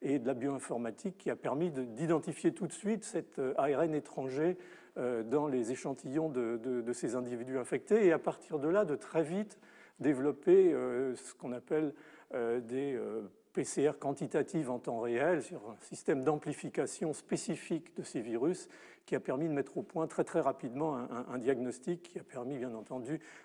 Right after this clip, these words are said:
de développer les, les études épidémiologiques. C'est quand même à mettre en regard des mois, voire des années,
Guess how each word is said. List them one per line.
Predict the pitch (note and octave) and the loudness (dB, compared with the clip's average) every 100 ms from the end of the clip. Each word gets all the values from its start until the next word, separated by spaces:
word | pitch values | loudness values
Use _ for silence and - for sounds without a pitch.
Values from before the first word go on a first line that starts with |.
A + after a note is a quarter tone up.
| - | -2
de | B2+ | 0
développer | B2+ A#2+ B2+ B2+ C#3 | 0 2 0 2 2
les, | B2 A#2+ | 2 2
les | A#2+ A#2 | 0 0
études | A#2+ C#3+ | -2 -4
épidémiologiques. | C3+ - A#2+ A#2+ A#2 A#2 G#2+ - - - - - | -4 -2 -2 -2 -4 -4 -8 -14 -20 -20 -20 2
C'est | F3+ | 4
quand | F3 F#3+ | 6 6
même | A3 | 4
à | F#3 | 4
mettre | E3+ D#3+ C#3+ | 2 0 0
en | B2+ | 2
regard | C#3 C#3+ F3+ F3 | 4 6 6 6
des | C#3 A2+ G2+ A#2+ A2 | 2 -6 -4 -2 -2
mois, | B2 E3 G#3 F#3 | -2 -2 0 2
voire | D3 B2 | 2 2
des | B2 A2+ | 0 0
années, | D#3 C#3+ G3+ | -2 0 0